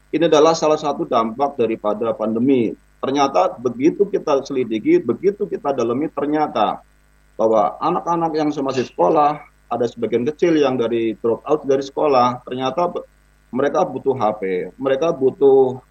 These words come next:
eh, internet untuk melakukan kegiatan sekolah. Ketika orang tuanya minim, ketika orang tuanya susah,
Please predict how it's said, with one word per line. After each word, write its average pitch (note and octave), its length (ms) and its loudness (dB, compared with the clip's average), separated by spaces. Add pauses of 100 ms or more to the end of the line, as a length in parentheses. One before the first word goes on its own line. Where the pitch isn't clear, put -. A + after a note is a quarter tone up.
(120)
eh, A#2+ 340 0
internet E3+ 460 -2
untuk C#3 240 -4
melakukan B2 500 -2
kegiatan A2 380 -4
sekolah. G2 560 -6
Ketika F3+ 340 -2
orang D#3 320 2
tuanya D#3 300 -2
minim, E3 480 -4
ketika D3+ 340 -8
orang D3+ 380 0
tuanya D3 320 0
susah, D#3 560 -2